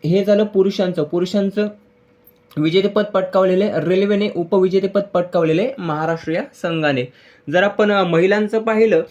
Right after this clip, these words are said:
तर महिलांचे विजेतेपद हे महाराष्ट्र संघाने पटकावलेले आहे. कोणत्या संघाने? तर महाराष्ट्र संघाने पटकावलेले. कितव्यांदा?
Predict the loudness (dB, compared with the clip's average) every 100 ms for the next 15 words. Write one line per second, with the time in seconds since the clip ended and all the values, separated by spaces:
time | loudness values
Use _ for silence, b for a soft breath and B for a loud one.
0 | B B -8 -4 0 2 2 2 0 0
1 | -2 0 -2 0 0 2 0 2 2 0
2 | -2 -4 0 0 0 -2 -6 -4 -4 -2
3 | -2 0 -2 -2 0 0 2 -2 -4 -16
4 | _ _ _ -4 -2 -2 -2 -4 -4 -4
5 | -6 -6 -4 -2 -2 -4 -4 -4 -4 -4
6 | -4 -4 -6 -2 -2 -2 -4 -6 -4 -2
7 | -2 -2